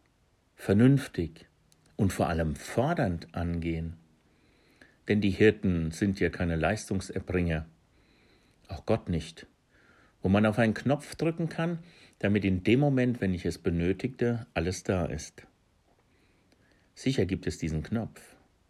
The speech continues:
aber ich muss ihn nicht nur drücken, sondern ich muss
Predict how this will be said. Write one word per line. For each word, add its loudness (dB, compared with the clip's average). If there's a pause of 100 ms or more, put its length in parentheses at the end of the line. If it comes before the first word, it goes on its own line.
(380)
aber 0 (1300)
ich -10
muss -2
ihn 0
nicht -4
nur -2
drücken, -6 (640)
sondern 4
ich -6
muss 2